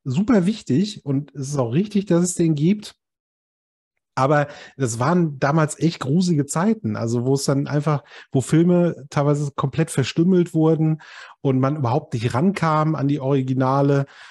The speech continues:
und, äh, alles dann immer unter diesem, diesem, äh, diesem, diesem Aspekt, „Ja, wir wollen euch bewahren, wir wollen euch bewahren davor.“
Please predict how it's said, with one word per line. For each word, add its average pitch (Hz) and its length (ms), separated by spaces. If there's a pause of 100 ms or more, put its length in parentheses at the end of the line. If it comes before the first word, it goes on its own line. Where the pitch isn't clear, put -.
(240)
und, 127 360
äh, 147 200
alles 151 280
dann 147 160
immer 147 220
unter 139 200
diesem, 127 480
diesem, 117 460
äh, 110 760
diesem, 110 300
diesem 113 260
Aspekt, 131 400
„Ja, 120 220
wir 110 140
wollen 123 280
euch 127 260
bewahren, 113 760
wir 107 140
wollen 123 200
euch 127 220
bewahren 135 480
davor.“ 123 560